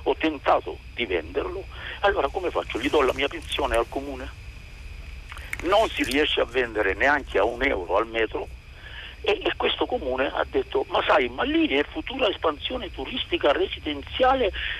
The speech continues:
eh, con indice di fabbricazione zero virgola zero tre, ma l'avete messo voi? Non mi avete mica chiamato per dire: 'Vuoi essere inserito?'". Cinquanta anni fa l'hanno inserito in questo comparto,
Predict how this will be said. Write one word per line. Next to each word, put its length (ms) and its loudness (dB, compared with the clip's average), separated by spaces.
eh, 160 2
con 180 0
indice 360 0
di 100 -4
fabbricazione 880 2
zero 220 4
virgola 500 2
zero 320 0
tre, 260 4
ma 140 6
l'avete 320 6
messo 360 0
voi? 340 -2
Non 160 2
mi 80 2
avete 280 4
mica 220 2
chiamato 340 4
per 180 0
dire: 340 2
'Vuoi 520 4
essere 320 0
inserito?'". 640 -2
Cinquanta 540 2
anni 180 0
fa 200 6
l'hanno 320 2
inserito 520 0
in 120 -6
questo 280 0
comparto, 580 2